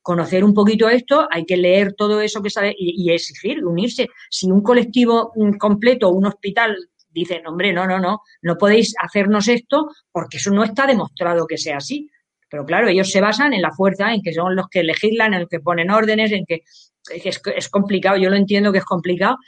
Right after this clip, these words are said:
pero estar sometiendo también los dentistas, a mí yo he hablado con algunos, se quejan un montón porque se dicen los aerosoles, lo peligrosísimo que son,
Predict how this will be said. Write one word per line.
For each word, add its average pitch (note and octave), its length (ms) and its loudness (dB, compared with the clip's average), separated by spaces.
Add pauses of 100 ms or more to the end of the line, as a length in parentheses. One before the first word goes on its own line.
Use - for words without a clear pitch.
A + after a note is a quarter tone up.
(160)
pero D#3 120 -4
estar F3 200 -4
sometiendo G3+ 640 2
también E3 300 -2
los G3 140 2
dentistas, E3 500 -8
a - 40 -16
mí D#3+ 220 -6
yo E3 80 -4
he D#3 100 -2
hablado D#3 260 -2
con D#3+ 120 -4
algunos, E3+ 360 -2
se D3+ 120 -12
quejan D#3 300 -12
un D#3 120 -6
montón D3+ 340 -2
porque G3 180 -4
se E3 100 -4
dicen D#3 160 -4
los D3+ 120 -10
aerosoles, G3 500 -6
lo F#3+ 60 -4
peligrosísimo F3+ 680 -6
que D#3+ 120 -12
son, B3 240 0